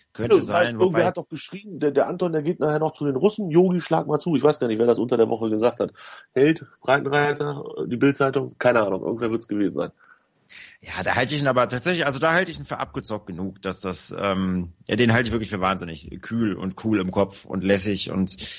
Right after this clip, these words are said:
Speaker 1: äh, nee, ich glaub, das war kein Faktor, aber ganz ehrlich, der Konter ist halt, also,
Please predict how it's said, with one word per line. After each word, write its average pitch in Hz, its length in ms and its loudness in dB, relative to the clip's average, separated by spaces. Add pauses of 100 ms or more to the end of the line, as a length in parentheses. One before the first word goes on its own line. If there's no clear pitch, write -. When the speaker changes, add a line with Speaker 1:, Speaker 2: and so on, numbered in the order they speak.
(240)
Speaker 1:
äh, 101 200 4
nee, 98 140 4
ich 92 80 0
glaub, 95 160 -2
das - 160 -6
war 98 120 2
kein 95 180 -2
Faktor, 92 400 -6
aber 87 180 -6 (240)
ganz - 240 -10
ehrlich, 110 300 -8
der 110 180 0
Konter 107 320 2
ist 98 160 -2
halt, 98 240 2
also, 101 440 -2